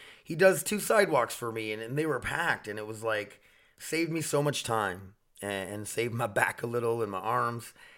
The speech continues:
and it, it just makes me feel good for somebody to help me. So imagine how other people feel to get some help, especially when it's like, dude, shoveling snow is not for,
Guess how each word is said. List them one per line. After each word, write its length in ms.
and 440
it, 140
it 100
just 200
makes 260
me 160
feel 220
good 400
for 140
somebody 280
to 60
help 180
me. 260
So 180
imagine 500
how 180
other 220
people 260
feel 220
to 80
get 160
some 140
help, 340
especially 460
when 280
it's 280
like, 360
dude, 320
shoveling 600
snow 420
is 160
not 360
for, 500